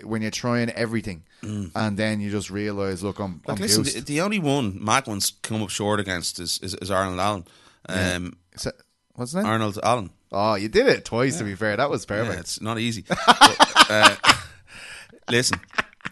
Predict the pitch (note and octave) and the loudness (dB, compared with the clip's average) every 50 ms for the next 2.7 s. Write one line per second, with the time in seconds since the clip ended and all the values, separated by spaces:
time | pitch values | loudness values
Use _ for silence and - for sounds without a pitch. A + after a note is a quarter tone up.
0 | - _ - _ _ - - _ - - - - B2 B2+ B2+ B2+ B2+ B2+ A2+ G#2 | -14 _ -20 _ _ -20 -20 _ -20 -16 -4 0 2 4 6 6 6 4 4 4
1 | A2+ A2 G#2 G#2+ G#2+ G#2+ G#2+ G2 - A#2 G#2+ - A#2 G#2+ F2 G2+ G2+ A2 G#2+ G#2 | 4 2 4 2 2 0 0 0 -2 -2 -2 0 0 -2 0 -2 0 0 2 2
2 | G2+ G2+ G2+ G2+ G2+ G#2 G2+ G2+ G2 G2 - - - | 2 4 4 2 2 2 2 2 2 0 0 -4 -6